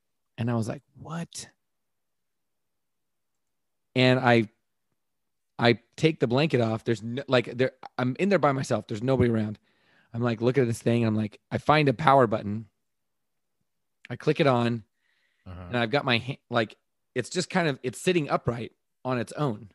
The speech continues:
Speaker 1: or what I thought was on its own. So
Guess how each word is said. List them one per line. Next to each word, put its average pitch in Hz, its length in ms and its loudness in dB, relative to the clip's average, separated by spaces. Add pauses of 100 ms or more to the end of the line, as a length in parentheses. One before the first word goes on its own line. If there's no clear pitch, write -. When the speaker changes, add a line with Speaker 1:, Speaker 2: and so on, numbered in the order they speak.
(120)
Speaker 1:
or 123 120 0
what 123 140 2
I 113 60 2
thought 143 240 0
was 104 100 -2
on 101 100 0
its - 140 -8
own. 107 240 -10 (1200)
So 127 480 4